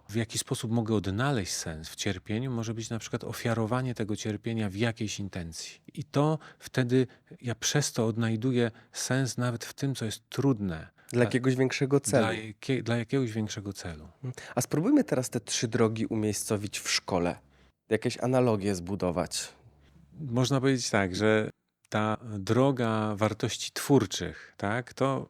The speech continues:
Speaker 1: na przykład zachęcenie dzi-, dziecka do tego, żeby rozwijało, w ogóle znajdywało swoje zainteresowania i pasje, żeby eksperymentowało i nie bało się tworzyć.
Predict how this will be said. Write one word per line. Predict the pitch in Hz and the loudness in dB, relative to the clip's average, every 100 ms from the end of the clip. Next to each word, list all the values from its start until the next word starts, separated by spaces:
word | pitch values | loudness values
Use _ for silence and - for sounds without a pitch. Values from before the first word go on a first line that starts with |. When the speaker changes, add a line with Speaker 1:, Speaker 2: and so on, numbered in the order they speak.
| - | -8
Speaker 1:
na | 156 | -8
przykład | 147 - 147 135 131 - | -6 -6 -2 0 0 -4
zachęcenie | 123 123 123 127 120 139 131 123 | 0 4 4 4 2 0 0 -2
dzi-, | 110 - | -4 -6
dziecka | 123 107 131 - - 110 | -2 2 2 2 -2 0
do | 107 | 0
tego, | - 117 120 | -2 -2 -2
żeby | 113 110 110 110 110 - - 110 | -2 -2 0 -2 -4 -12 -8 0
rozwijało, | 120 107 110 117 117 113 110 110 | 2 2 2 2 4 4 2 -2
w | 101 | -8
ogóle | 117 117 113 | -6 -6 -4
znajdywało | 107 120 117 113 131 156 117 | -2 -2 -2 -4 -2 -2 -2
swoje | - 110 107 98 101 | -4 -2 0 0 0
zainteresowania | 120 117 113 107 98 107 113 117 113 104 | 0 0 0 -2 -4 -4 -2 -2 -2 -4
i | |
pasje, | - 113 - - 98 92 98 - | -2 -2 -2 -2 -4 -4 -10 -6
żeby | 101 101 117 117 113 - | -4 0 2 2 0 -4
eksperymentowało | - - 127 127 127 117 120 120 120 120 135 160 156 | -4 2 4 4 2 2 2 4 4 4 0 -2 -2
i | 127 | 0
nie | 127 | 2
bało | 123 123 113 | 2 2 0
się | 123 | -4
tworzyć. | - 117 90 76 - - | -4 -2 -2 -4 -14 -14